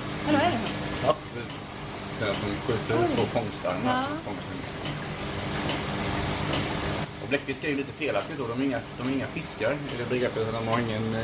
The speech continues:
Speaker 2: ingen ryggrad. Eh, men däremot så har de flesta bläckfiskar då bläck som de kan skicka ut som ett moln för att undvika att bli uppätna.
Speaker 1: Mm.
Speaker 2: Och de som vi ser nu, de är väl upp mot en snart tio centimeter och sånt här. Eh,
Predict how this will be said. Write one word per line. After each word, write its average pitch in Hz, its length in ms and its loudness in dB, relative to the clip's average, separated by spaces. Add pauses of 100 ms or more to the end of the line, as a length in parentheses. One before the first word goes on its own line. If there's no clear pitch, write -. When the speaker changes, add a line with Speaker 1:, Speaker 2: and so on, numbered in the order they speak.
Speaker 2:
ingen 110 220 0
ryggrad. 104 500 2 (880)
Eh, 104 680 2
men 107 100 2
däremot 113 360 2
så 107 80 2
har 104 100 6
de 98 160 -2
flesta 104 320 0
bläckfiskar 98 420 0
då 90 80 -2 (120)
bläck 117 160 0 (240)
som 104 80 -2
de 98 80 -4 (120)
kan - 20 -8 (100)
skicka 104 200 0
ut - 320 -2 (280)
som 101 100 4
ett 98 100 2
moln 101 400 4 (140)
för - 80 -4
att - 280 -4
undvika 95 300 2
att - 100 -4
bli 90 100 0
uppätna. 85 360 -2 (320)
Speaker 1:
Mm. 233 140 2 (2500)
Speaker 2:
Och 110 80 4
de 113 140 4
som 123 120 2
vi 113 80 2
ser 117 160 2
nu, 123 120 6
de 123 160 6
är 120 80 4
väl 117 180 2
upp 120 140 -2
mot 117 200 -4
en 113 140 -4
snart 110 260 -4
tio 113 220 0
centimeter 110 600 2
och 123 60 0
sånt 127 120 0
här. 123 120 6 (540)
Eh, 104 120 0